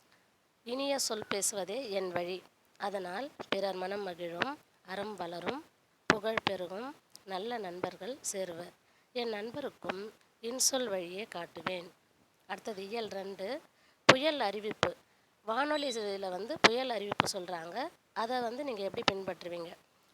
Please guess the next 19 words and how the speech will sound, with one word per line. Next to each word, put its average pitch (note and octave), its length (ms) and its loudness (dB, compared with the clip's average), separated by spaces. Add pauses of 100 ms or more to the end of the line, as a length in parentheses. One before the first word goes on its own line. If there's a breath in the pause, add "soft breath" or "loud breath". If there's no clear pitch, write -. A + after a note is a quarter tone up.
(160)
"புயலின் B3 440 8
போது G#3 280 2
வெளியே G3 360 0
செல்ல F3 300 -2
மாட்டேன், F#3+ 540 -4 (600)
தொலைபேசி G#3+ 640 2
மின்சாதனம் G#3 680 0
பயன்படுத்த F#3 560 -2
மாட்டேன், F#3+ 560 -6 (440)
மாடிக்கு G#3 500 0
செல்ல F#3+ 280 -2
மாட்டேன், G3 540 -4 (420)
மீனவர்கள் A#3 640 2
கடலுக்கு G#3+ 540 0
செல்லாமல் F#3 560 0
தடுப்பேன், F3+ 580 -2 (400)
வானொலி G#3+ 460 0
அறிவிப்பை F#3 600 -4
பின்பற்றுவேன்." F3 680 -4